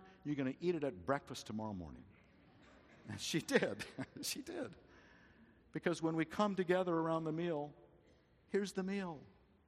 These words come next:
We're not gonna cook a meal for Kirsty, then a meal for Jessica, and a meal for Joy, and a meal for Dave.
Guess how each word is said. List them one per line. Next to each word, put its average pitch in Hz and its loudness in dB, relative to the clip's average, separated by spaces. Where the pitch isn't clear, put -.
We're 160 0
not 185 0
gonna 190 2
cook - 0
a 170 0
meal 156 2
for 160 -2
Kirsty, 147 0
then 139 0
a 135 2
meal 135 4
for 143 -2
Jessica, 131 -2
and 127 0
a - 2
meal 123 2
for 131 -4
Joy, 107 0
and 110 0
a 104 -2
meal 107 0
for 107 -6
Dave. 90 -4